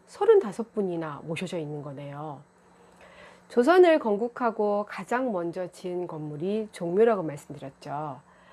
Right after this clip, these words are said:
그래서 이 정묘를 짓고는 누구를 모셨냐면 왕의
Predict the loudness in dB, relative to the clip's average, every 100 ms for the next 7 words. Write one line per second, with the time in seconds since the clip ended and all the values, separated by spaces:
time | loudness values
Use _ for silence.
0 | -20 -20 _ -10 -6 -4 0 2 2 0
1 | -10 _ -4 -4 -2 0 4 4 2 -4
2 | -10 -8 -2 -2 -2 -6 -4 -2 -2 -4
3 | -8 -8 -8 -6 -6 -6 -10 _ -12 -10
4 | -6 0 0 0